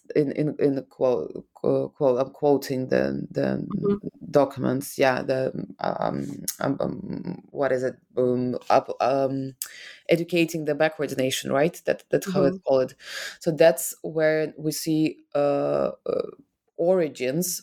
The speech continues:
Speaker 1: of the expositions, expositions that we see. But also, it's equally interesting to see, for example, then,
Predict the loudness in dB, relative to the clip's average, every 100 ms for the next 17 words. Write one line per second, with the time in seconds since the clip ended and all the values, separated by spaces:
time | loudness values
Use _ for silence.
0 | -2 4 2 2 0 2 0 0 -2 -4
1 | 2 2 2 0 -2 0 0 -2 -4 2
2 | 2 2 0 _ _ -20 -16 -14 -12 -12
3 | -10 -12 -16 -4 0 2 2 0 -2 0
4 | 0 -2 -4 -6 -2 0 0 0 -4 -2
5 | -2 -2 -4 -2 0 0 2 0 2 0
6 | 0 -2 0 2 2 0 -6